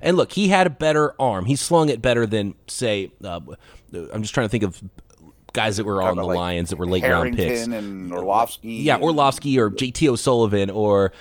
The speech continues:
Speaker 1: you know, he, he
Speaker 2: Pre-Matthew Stafford guys.
Speaker 1: Right, yeah, he threw it better than those guys, so I think he would have stuck out a-, at least a little bit in training camp,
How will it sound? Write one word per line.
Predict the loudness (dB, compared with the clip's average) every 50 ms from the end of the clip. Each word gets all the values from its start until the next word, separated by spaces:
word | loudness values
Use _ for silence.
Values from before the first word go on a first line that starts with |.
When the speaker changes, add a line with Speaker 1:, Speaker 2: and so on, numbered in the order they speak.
| -14 -6
Speaker 1:
you | -2 2
know, | 2 4
he, | 4 4 4 4
he |
Speaker 2:
Pre-Matthew | 4 4 4 4 2 2 4 6 6 4 4 0 -4
Stafford | -2 2 2 2 2 2 -2 -4 -6 -6
guys. | -4 0 2
Speaker 1:
Right, | 2 2 2 2 2
yeah, | 2 0 0
he | 0 0 -4
threw | -6 -4 -2 -2 0
it | 0 0 -2
better | -2 0 0 0 0
than | 0 0 0
those | 0 0 0 0
guys, | -2 0 0 -2 -2
so | -2 -2 -2
I | -2
think | -2 -2 -2
he | -2 0
would | 0 0 0
have | 0
stuck | -2 0 0 0 0 0
out | 0 0 0 0
a-, | -2 -4 -8 -8 -4
at | -2 -2
least | 0 0 0 0 -2 -2 -2
a | 0
little | 0 2 0 0
bit | 0 0 -2 -2 -2
in | -2 -4
training | -4 -4 -4 -4 -4 -4 -4 -6
camp, | -6 -6 -6 -6 -6 -8